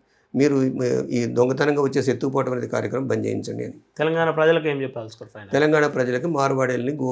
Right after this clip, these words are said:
Speaker 1: back అని,
Speaker 2: ఉమ్.
Speaker 1: మార్వాడీలను తరిమి కొట్టేంత వరకు నిద్రపోవద్దని చెప్పి చెప్పదలుచుకున్నాం.
Speaker 2: ఓకే సార్, thank you, thank you so much సార్.
Speaker 1: Thank
Speaker 2: ఓకే,
Speaker 1: you.
Speaker 2: చూస్తున్నారు కదా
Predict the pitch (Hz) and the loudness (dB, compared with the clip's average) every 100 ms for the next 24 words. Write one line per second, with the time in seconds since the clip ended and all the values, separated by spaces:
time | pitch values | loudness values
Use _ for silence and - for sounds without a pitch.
0 | 123 117 120 143 - _ _ - 123 135 | 0 -2 -2 -6 -8 _ _ -6 0 2
1 | 147 151 147 139 113 139 147 147 135 135 | 4 4 2 0 0 2 2 0 -2 0
2 | 131 147 127 131 127 123 113 110 110 160 | 0 0 0 0 0 -2 -2 -6 -8 -10
3 | 120 104 - - - 131 127 - 127 147 | -10 -14 -18 -20 -8 -6 -6 -8 -2 0
4 | 156 147 151 156 165 160 160 151 160 - | 0 0 0 0 0 0 0 -2 -4 4
5 | 180 214 - 185 185 202 190 196 - _ | 6 8 6 2 2 4 4 2 -2 _